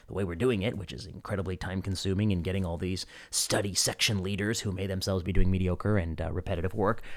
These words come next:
uh, to judge these things, and we're gonna put scores on it and have percentile cutoffs, and we're all gonna waste our af-, Sunday afternoon looking at these things, and we're all gonna act so self-important, uh, blah, blah, blah, blah, blah. You could do it that bullshit way. Okay, or you have a randomized arm where you're like, "Look, somebody's gonna go through these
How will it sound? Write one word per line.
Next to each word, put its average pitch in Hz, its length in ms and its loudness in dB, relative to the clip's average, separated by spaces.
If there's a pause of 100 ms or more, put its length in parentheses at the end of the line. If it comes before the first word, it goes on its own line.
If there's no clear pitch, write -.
(120)
uh, 95 320 4
to 98 240 0
judge 90 260 2
these 90 220 -2
things, 123 380 4
and 90 100 0
we're 90 80 0
gonna 87 100 0
put - 160 -4
scores 135 400 6
on 117 160 6
it 117 60 4
and 98 80 2
have 95 100 -2
percentile 120 560 2
cutoffs, 113 540 4
and 92 100 -2
we're 95 80 -2
all 110 100 2
gonna 104 140 0
waste 110 320 0
our 104 180 2 (120)
af-, 117 240 6
Sunday 131 280 6
afternoon 123 480 4
looking 120 240 2
at 117 60 2
these 117 240 0
things, 123 260 6
and 107 80 6
we're 117 60 8
all 123 100 12
gonna 113 140 4 (180)
act 113 200 2
so 127 160 4
self-important, 120 840 6 (300)
uh, 98 160 4
blah, 120 220 4
blah, 110 160 6
blah, 104 160 4
blah, 107 160 4
blah. 104 80 6
You 104 100 2
could 113 100 2
do 117 100 6
it - 20 4
that 98 160 2
bullshit 107 300 2
way. 135 120 10
Okay, 156 240 10
or 254 460 12 (320)
you 151 120 8
have 165 80 10
a - 20 8
randomized 160 400 8
arm 147 140 6
where 139 80 6
you're 143 80 6
like, 139 160 4
"Look, 151 240 10
somebody's 160 280 6
gonna 147 140 8
go 127 160 8
through 156 280 10
these 104 360 6